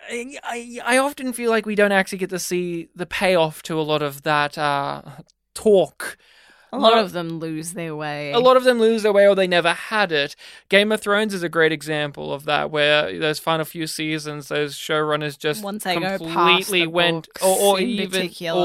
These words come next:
Speaker 1: or they, or, yeah, or other reasons for them, like they wanted to do a Star Wars show instead, or The Mandalorian's a great example of that too, where it's like they had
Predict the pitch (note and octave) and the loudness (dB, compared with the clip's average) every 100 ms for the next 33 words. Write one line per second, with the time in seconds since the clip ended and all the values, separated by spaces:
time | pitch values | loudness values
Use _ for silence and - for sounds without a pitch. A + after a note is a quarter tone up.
0 | E3+ E3 E3 E3+ E3 F3 E3 D3 F#3+ A3 | 0 2 2 2 -2 -2 -2 -4 -4 -2
1 | F#3 E3 D#3+ F3+ G3+ F3 D#3 D#3 D#3 D#3 | 0 2 4 4 2 0 -2 -4 -10 -4
2 | D#3+ D#3 D3 D#3 D3 D#3+ D3+ D3+ D3+ D3+ | -4 0 -2 -2 -4 -4 -6 -12 -8 -6
3 | C#3+ D#3+ D#3 E3+ D#3 D#3 - D3+ C#3+ D3 | -4 2 2 2 0 -4 -4 -6 -6 -8
4 | - - F#3+ F3 E3 - - F#3+ G3+ F#3+ | -10 -6 -6 -4 -4 -8 -8 2 4 4
5 | F#3+ G3+ C4 A#3 F3 E3+ E3 D#3 D#3+ D#3 | 4 4 4 2 0 2 0 -2 -4 -6
6 | D3 D#3 D3 D3+ D3 - - A#3+ G3+ D3+ | -4 -4 -2 -2 -2 -4 -8 -6 -4 -4
7 | D3+ D3 D#3 E3 G3 | -4 -4 -4 0 -2